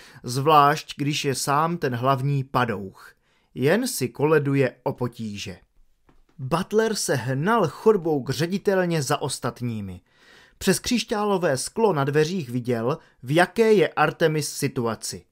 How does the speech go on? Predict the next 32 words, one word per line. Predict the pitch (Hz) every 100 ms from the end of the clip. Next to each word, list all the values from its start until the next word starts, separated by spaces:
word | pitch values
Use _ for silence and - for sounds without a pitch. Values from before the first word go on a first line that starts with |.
| _ _ _ _ -
Ačkoliv | 135 - 160 135
ho | 127
střežil | - 147 127 135
jako | 127 135
ostříž, | 151 139 - - 180 190 - _ _ -
povedlo | 165 165 220 226 226
se | 196
panu | - 190 160 -
Artemisovi | 139 - 175 180 - 185 180
padnout | - 175 180 196 202 202
do | 135 135
smrtelného | - 135 147 135 143 139 139 123 127
nebezpečí. | 117 117 107 - - - - 107 95 _ _ _ - - -
A |
jak | 117 151 165
má | 226 226
osobní | 156 - 185 214
strážce | 190 - 127 127 - 196
plnit | - 143 156 -
svou | 170 208
povinnost, | 196 139 123 110 117 - - - - -
když | 139 185 -
se | 240
jeho | 214 170 147
svěřenec | - 151 220 214 143 -
s | -
nadšením | 139 196 240 - 240 196 143
vrhá | 117 147 170 175 196
do | 175 139
každé | 135 127 120 156
jámy | 156 143 147 185
lvové? | 160 226 180 104 90